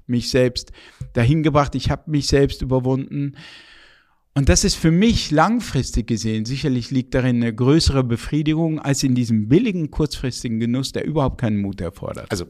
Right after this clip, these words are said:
Speaker 2: I, I couldn't agree more, weil jetzt nur zum Beispiel bei dem Thema Eisbaden. Es ist wirklich so, dass egal in welcher Stimmung ich bin, ich bin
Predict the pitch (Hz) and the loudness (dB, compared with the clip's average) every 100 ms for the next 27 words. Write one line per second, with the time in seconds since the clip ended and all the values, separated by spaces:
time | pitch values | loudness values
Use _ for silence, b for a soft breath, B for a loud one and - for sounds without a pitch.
0 | - 110 - - 101 92 - 135 104 98 | -12 -14 -14 -12 -10 -4 -2 2 2 4
1 | 107 92 87 78 92 95 - B B - | 2 4 4 4 2 0 -4 B B -10
2 | 147 156 143 107 113 - 120 101 98 95 | -8 -8 -4 0 0 -2 -4 -2 -4 -6
3 | 101 - 71 - - - - - 87 - | -6 -6 -8 -12 -14 -14 -14 -12 -12 -8
4 | 104 107 110 98 110 127 95 87 - _ | -6 -6 -6 -2 -2 0 -2 -4 -8 _
5 | - 113 - 110 104 143 156 110 104 104 | -8 -8 -4 0 2 0 -2 -4 -4 -6
6 | 95 - - - 127 123 87 - - - | -8 -10 -10 -2 0 0 -2 -8 -10 -4
7 | 92 165 233 b b - - - 107 131 | -2 -2 -8 b b -16 -14 -4 -2 0
8 | 156 208 | -2 -6